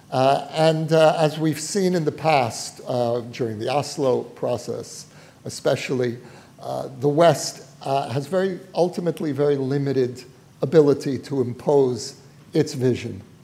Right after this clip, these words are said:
of peace on the region. If there's going to be peace in the region, it needs to be generated by the region itself. And if Israel,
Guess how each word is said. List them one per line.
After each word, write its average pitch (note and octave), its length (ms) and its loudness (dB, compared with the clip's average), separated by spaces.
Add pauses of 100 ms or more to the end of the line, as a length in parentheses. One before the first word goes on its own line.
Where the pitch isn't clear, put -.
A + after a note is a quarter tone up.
(160)
of - 200 -8
peace - 300 -6
on A#2 120 -4
the A2+ 60 -8
region. G#2+ 380 -10 (800)
If - 140 -2
there's D3+ 180 2
going F#3 300 6
to G3 100 -4
be D#3+ 140 0
peace - 600 -4
in C#3+ 140 -2
the C3+ 80 2
region, D3 400 -2
it C3+ 160 -12
needs D3 400 -6
to - 100 -10
be B2+ 120 -4
generated A#2+ 640 -2
by A2 140 -6
the G#2+ 100 -8
region G#2 480 -10 (220)
itself. - 840 -8 (840)
And C#3+ 640 2 (160)
if C#3+ 200 -6
Israel, F3+ 680 2